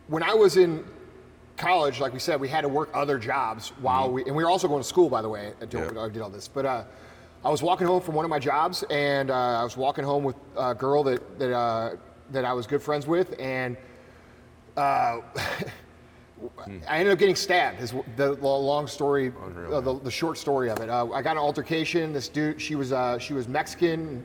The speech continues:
Speaker 1: and this guy was calling her some racial slurs, and
Speaker 2: Hmm.
Speaker 1: I'm a young, testosterone-filled dude. You know, I'm not gonna deal with that. And
Speaker 2: Right.
Speaker 1: it's not my personality to deal with that kind of shit anyway.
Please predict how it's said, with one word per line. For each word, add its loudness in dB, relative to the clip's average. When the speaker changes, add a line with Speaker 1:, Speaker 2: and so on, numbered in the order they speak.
Speaker 1:
and -4
this -6
guy 4
was 0
calling 2
her 0
some -8
racial 0
slurs, 0
and -6
Speaker 2:
Hmm. -14
Speaker 1:
I'm 0
a 2
young, 2
testosterone-filled 2
dude. 8
You 0
know, 2
I'm 0
not 0
gonna -2
deal 4
with 2
that. 4
And -6
Speaker 2:
Right. 0
Speaker 1:
it's -10
not -2
my 0
personality -2
to -10
deal 0
with -2
that -4
kind -8
of -8
shit -4
anyway. -6